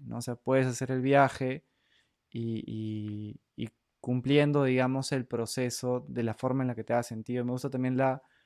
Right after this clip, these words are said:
la posibilidad de hacerlo en grupo, ¿no? Creo que eso... Eh, lo he experimentado también con, con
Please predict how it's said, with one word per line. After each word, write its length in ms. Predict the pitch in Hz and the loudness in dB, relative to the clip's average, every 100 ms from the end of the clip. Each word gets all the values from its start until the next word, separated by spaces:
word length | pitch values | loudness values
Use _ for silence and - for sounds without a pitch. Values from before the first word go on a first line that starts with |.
| _ _ - | _ _ -4
la 160 | 120 120 | -2 0
posibilidad 600 | 120 - 123 120 127 127 | -2 0 2 4 4 4
de 40 | |
hacerlo 280 | 127 123 123 | 2 0 2
en 120 | 123 | 4
grupo, 580 | 135 151 131 131 127 123 | 6 6 6 4 4 4
¿no? 180 | 120 120 | 0 0
Creo 180 | 123 123 | 2 2
que 80 | 120 | 2
eso... 440 | 117 123 123 113 _ _ _ _ _ _ - | 0 2 2 0 _ _ _ _ _ _ -6
Eh, 180 | 120 - | -2 4
lo 120 | 131 | 6
he 40 | 139 | 6
experimentado 880 | - 147 139 120 117 139 139 131 | 6 4 6 4 8 10 12 10
también 500 | 127 127 120 123 123 | 6 2 4 4 2
con, 260 | 120 123 117 | 2 2 0
con 360 | 113 113 110 | -2 -2 -2